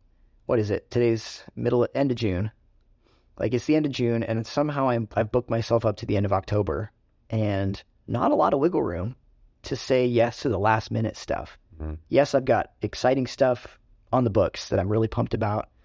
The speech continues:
Speaker 1: Got all these trips planned, whatever. I,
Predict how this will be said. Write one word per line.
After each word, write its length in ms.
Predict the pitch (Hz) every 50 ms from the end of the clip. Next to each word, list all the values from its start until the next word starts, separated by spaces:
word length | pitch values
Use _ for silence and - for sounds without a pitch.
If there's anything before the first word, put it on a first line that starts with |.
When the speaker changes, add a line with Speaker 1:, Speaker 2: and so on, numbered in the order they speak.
| _ _ _ _ _ _ _ _ -
Speaker 1:
Got 120 | 107 104
all 60 | 113
these 140 | 113 110 -
trips 280 | - - 113 104 - -
planned, 540 | - - 113 107 101 101 101 98 98 - - _ _ _ _ _ _ _ _ _
whatever. 680 | _ - 107 107 120 113 113 101 98 110 104 101 104 - _ _ _ _ _ _ _ _ _ _ _ -
I, 80 | -